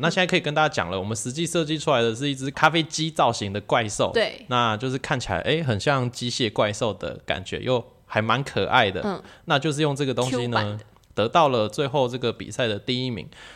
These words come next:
Speaker 1: 那可是这个过程当中真的很波折啊，因为
Speaker 2: 嗯。
Speaker 1: 我们前前后后大概请教过三位，就是这个活动当中所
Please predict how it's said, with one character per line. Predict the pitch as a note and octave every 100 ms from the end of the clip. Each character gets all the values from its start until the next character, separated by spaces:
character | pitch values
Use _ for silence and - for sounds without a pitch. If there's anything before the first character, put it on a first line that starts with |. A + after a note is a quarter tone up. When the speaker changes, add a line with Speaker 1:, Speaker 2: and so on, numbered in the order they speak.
| - -
Speaker 1:
那 | A#3
可 | A#3 F3
是 | G#3+
这 | A#3
个 | A3
过 | A3 G#3+
程 | E3
当 | D#3+ F3
中 | F3
真 | F3+
的 | D#3
很 | A2
波 | A2+ C3+ C#3+
折 | - F#2
啊， | F#2 G#2
因 | D3+
为 | F#3
Speaker 2:
嗯。 | F#3+ - -
Speaker 1:
我 | - A#2
们 | A#2+ A#2+
前 | - -
前 | - D3
后 | F#3+
后 | F3+ F#3+
大 | F3 E3+
概 | F3+
请 | F3 A2+
教 | B2+ D3+
过 | C#3+ D#3+ D3
三 | - C3+ C#3
位， | D3+ C3 G2+
就 | C3
是 | C3 B2+
这 | C#3+
个 | A#2+ A2
活 | G#2+ G#2+
动 | G#2+ B2+
当 | B2 A#2
中 | B2 B2
所 | B2+ G2 -